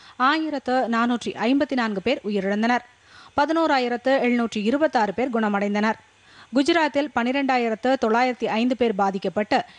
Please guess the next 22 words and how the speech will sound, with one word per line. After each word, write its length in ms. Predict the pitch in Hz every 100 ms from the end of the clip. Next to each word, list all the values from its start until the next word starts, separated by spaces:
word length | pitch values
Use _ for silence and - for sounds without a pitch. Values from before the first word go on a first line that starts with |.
| -
எழுநூற்றி 600 | 254 294 311 302 - 294
எழுபத்தி 380 | 220 233 285 294
மூன்று 260 | 254 233 208
பேர் 180 | 269 -
உயிரிழந்தனர். 580 | 208 202 202 214 233 262 - _ _ - - 254
ஐந்தாயிரத்து 720 | 285 320 302 285 247 254 247
நானூற்றி 480 | 233 233 240 226 208
எண்பத்தெட்டு 520 | 233 285 277 233 208
பேர் 200 | 254 214 175
குணமடைந்துள்ளனர். 720 | 220 214 208 208 208 220 226 - _ _ _ - - -
மத்திய 300 | 277 339 339
பிரதேசத்தில் 600 | 277 247 240 226 269 311
ஐந்தாயிரத்து 720 | 240 262 285 269 226 233 285
தொள்ளாயிரத்தி 520 | 247 240 233 220 220 208
எண்பத்தி 360 | 226 277 302
ஓரு 180 | 262 220
பேர் 160 | 220 190
பாதிக்கப்பட்டு, 760 | 202 196 196 185 208 285 247 226
இருநூற்றி 540 | 269 302 302 294 294
எழுபது 380 | 220 262 277 233
பேர் 160 | 214 -
உயிரிழந்தனர். 600 | 214 214 214 220 233